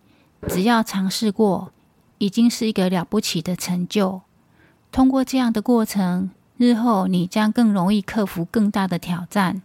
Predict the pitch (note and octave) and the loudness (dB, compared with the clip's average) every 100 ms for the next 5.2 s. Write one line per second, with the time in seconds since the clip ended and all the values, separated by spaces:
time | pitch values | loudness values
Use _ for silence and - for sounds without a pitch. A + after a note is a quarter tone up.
0 | _ _ - F#3+ F3+ A3+ G#3+ G#3 G3 - | _ _ -4 -4 0 0 2 0 -2 -6
1 | F#3+ G3 _ _ _ _ _ _ _ _ | -8 -10 _ _ _ _ _ _ _ _
2 | _ _ _ _ _ _ - G3+ F#3 A#3+ | _ _ _ _ _ _ -4 -2 2 2
3 | B3 G3+ G3+ G3 A#3 A3+ A#3 A#3 A3+ G#3+ | 2 0 -2 -2 0 0 2 2 0 0
4 | A#3+ G#3 E3+ F#3 G3+ G#3+ F3+ F#3 D#3+ - | -4 -6 -4 -2 0 0 -2 -6 -6 -6
5 | F3 E3+ | -6 -6